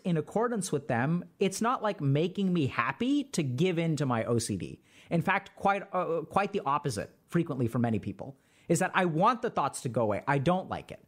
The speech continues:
And if we look at people who are control freaks, they get really, really happy when everyone listens to them and they get their way, right? So this is a, a key difference between O C D and O C P D.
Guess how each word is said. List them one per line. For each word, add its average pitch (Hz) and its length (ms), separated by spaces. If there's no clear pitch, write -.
And 180 80
if 170 80
we 196 100
look 262 180
at - 80
people 226 260
who 214 120
are 190 60
control 233 440
freaks, - 560
they 202 220
get 269 220
really, 226 400
really 220 240
happy 190 520
when 180 300
everyone 196 420
listens 220 420
to 165 60
them 139 220
and 156 100
they 151 120
get 117 240
their 127 160
way, 185 360
right? 139 200
So 180 60
this 196 160
is 202 100
a, 190 80
a 175 60
key 262 400
difference 208 380
between 160 320
O 175 140
C 175 200
D 165 340
and 147 140
O 151 140
C 135 200
P 143 240
D. 87 220